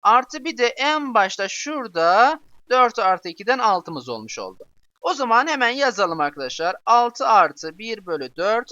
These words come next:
artı değil çarpımımız var. Şuradaki çarpımımız. İki kere bir, iki. Bir çıkardım. Bir bölü iki ters çevirdim. İki arkadaşlar.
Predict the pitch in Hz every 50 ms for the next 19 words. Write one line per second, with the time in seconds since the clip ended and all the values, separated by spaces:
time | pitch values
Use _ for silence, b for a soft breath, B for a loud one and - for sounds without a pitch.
0 | - - 254 254 254 254 240 - - 254 240 233 226 214 196 170 147 - - -
1 | 160 143 123 - 123 120 107 107 113 - 160 196 190 170 - - 120 98 95 -
2 | _ - - 139 117 117 - _ 131 135 147 175 190 - - - _ _ _ _
3 | _ _ _ _ _ _ _ _ _ _ _ _ b b b b b b b -
4 | 240 - - - 330 277 269 254 226 240 220 202 247 247 - - - 247 254 269
5 | 262 269 - 247 269 262 247 - - - - 214 185 175 185 196 208 247 240 226
6 | 254 247 240 247 - 247 240 - 262 262 247 240 - - 202 185 185 185 - 220
7 | 226 226 226 - - 208 175 156 151 - 151 143 139 139 - 220 233 247 240